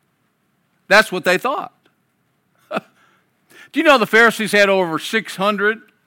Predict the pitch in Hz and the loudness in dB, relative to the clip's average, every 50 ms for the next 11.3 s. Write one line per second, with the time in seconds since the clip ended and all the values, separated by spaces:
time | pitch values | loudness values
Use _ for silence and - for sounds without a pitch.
0 | _ _ _ _ _ _ _ _ _ 175 175 - - 170 156 - - 175 180 170 | _ _ _ _ _ _ _ _ _ -14 -14 -12 -12 -14 -14 -10 -8 -6 -6 -4
1 | 156 151 160 165 156 156 156 165 156 - _ _ - 170 175 160 151 - - 170 | -2 -2 -2 -2 -2 -2 -4 -4 -6 -8 _ _ -2 -2 -2 0 -2 -4 -6 -8
2 | 151 - - 165 156 143 131 123 - 160 160 165 156 151 147 - 156 156 147 - | -8 -6 -8 -8 -6 -6 -8 -8 -6 -6 -4 -4 -4 -6 -6 -6 -8 -8 -6 -4
3 | 156 151 156 - - - - - _ _ - 214 202 - - 202 208 208 196 190 | -2 -4 -4 -4 -6 -16 -20 -20 _ _ -4 -4 -4 -2 -2 -2 -2 0 -2 -2
4 | 175 147 - _ _ - - 190 190 196 196 - - - - _ _ _ _ 151 | -4 -6 -12 _ _ -8 -2 2 4 4 4 2 -2 -10 -20 _ _ _ _ -10
5 | 151 165 202 202 196 196 196 202 196 190 - - - _ - _ _ _ - 165 | -4 0 4 4 6 6 4 2 0 -4 -8 -16 -20 _ -20 _ _ _ -6 -6
6 | 165 143 127 160 170 185 190 196 196 180 - 170 151 139 139 160 196 214 202 165 | -6 -2 2 2 4 6 6 4 4 0 -4 -6 -8 -8 -4 0 2 2 2 0
7 | 165 180 180 185 180 180 170 - _ _ - 202 233 240 196 175 214 226 226 226 | -2 -2 0 2 0 0 -2 -4 _ _ 0 2 2 2 2 0 -4 -4 -4 -4
8 | 202 - _ _ _ - - 202 190 180 180 - - _ _ 156 156 131 143 151 | -8 -12 _ _ _ 0 4 6 6 6 4 2 -2 _ _ -12 -10 -8 -6 -2
9 | 151 123 98 80 80 - - - - - _ _ _ _ _ _ _ _ _ _ | -2 -2 -2 -4 -8 -16 -20 -20 -20 -20 _ _ _ _ _ _ _ _ _ _
10 | _ _ _ _ _ _ _ _ _ _ _ _ _ _ _ _ _ _ _ 190 | _ _ _ _ _ _ _ _ _ _ _ _ _ _ _ _ _ _ _ 0
11 | 208 185 - - - | 0 0 0 -4 -10